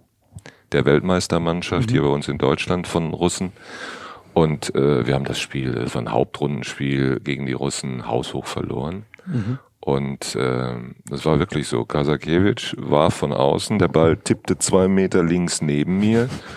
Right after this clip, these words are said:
Speaker 1: Und ich hab mich wirklich in Ruhe umgedreht und auf einmal lag der im Tor. Und ich hab die Welt nicht mehr verstanden.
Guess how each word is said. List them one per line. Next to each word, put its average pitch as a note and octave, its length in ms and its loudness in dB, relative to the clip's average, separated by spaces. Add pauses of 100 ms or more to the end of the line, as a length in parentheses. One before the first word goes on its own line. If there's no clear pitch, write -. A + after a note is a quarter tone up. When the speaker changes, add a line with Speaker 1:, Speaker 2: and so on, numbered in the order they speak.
(280)
Speaker 1:
Und E2 100 -2
ich E2 120 2
hab E2 80 4
mich E2 180 2
wirklich F2 280 2
in F2+ 120 6
Ruhe G#2+ 420 8
umgedreht A2+ 500 4
und A#2 60 4
auf G#2 80 4
einmal A2 200 6
lag G#2+ 180 2
der G2+ 140 2
im G2 120 -4
Tor. - 280 0
Und - 180 2
ich G2+ 100 4
hab G#2 80 4
die A2 140 6
Welt B2+ 180 6
nicht A#2+ 160 0
mehr G#2+ 140 2
verstanden. - 420 0